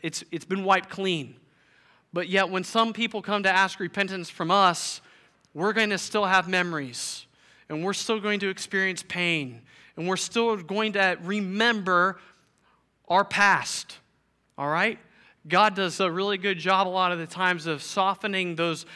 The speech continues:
those memories and, and from the pain when it does reoccur, but you're still going to remember.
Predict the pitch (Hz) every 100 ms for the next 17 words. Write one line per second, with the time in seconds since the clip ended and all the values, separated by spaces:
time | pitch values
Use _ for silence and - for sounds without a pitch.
0 | - - 165 160 185 190 175 175 185 -
1 | - - - - - 165 160 160 160 151
2 | 180 165 165 185 202 185 175 170 170 175
3 | 175 185 165 170 196 185 175 165 226 220
4 | - - 233 226 214 208 202 190 196 196
5 | 214 170 139